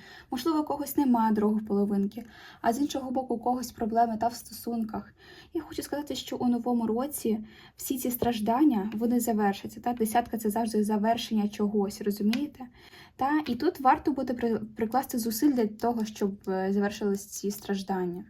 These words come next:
Можу сказати, що ваше особисте життя налагодиться у новому році. Особливо, якщо зараз у вас є якісь трабли, якісь проблеми в особистому житті.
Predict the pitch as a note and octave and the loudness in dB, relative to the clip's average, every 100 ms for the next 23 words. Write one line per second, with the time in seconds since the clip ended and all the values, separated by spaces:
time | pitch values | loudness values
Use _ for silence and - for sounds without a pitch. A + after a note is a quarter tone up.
0 | _ - D#4 F#4 - C4+ C#4+ D4 B3 A#3 | _ 2 4 4 2 -2 -2 -2 0 0
1 | B3+ - A#3 A#3+ A#3+ A3 C4 A#3 G#3+ G3+ | 0 -2 -6 -4 -2 -4 -4 -6 -4 0
2 | A#3+ B3+ A#3 A#3+ C#4 A#3+ G#3 G3+ - G3 | 2 4 4 2 2 0 -4 -4 -6 -4
3 | G3 G3 G3+ G3 F#3+ F#3 G3+ - B3 - | -2 0 0 0 0 -4 -6 -12 -14 -14
4 | - B3 A#3+ B3 D4 C4 C4 A#3+ A3+ B3 | -2 -2 0 0 2 2 0 -2 4 4
5 | B3 G#3 G#3+ A#3+ - A3 A3 A#3 - G#3 | 2 -4 -2 -2 -2 -4 -4 -8 -6 -2
6 | G#3+ A3+ A3+ G#3+ G#3+ G#3+ A#3 G3+ G3+ A3 | 0 0 0 -2 -2 -4 -4 0 2 4
7 | G#3+ G3+ G3+ F#3+ G3+ G3 F#3+ F#3+ F#3 - | 2 2 -2 -4 -4 -2 -4 -4 -6 -6
8 | F#3+ | -8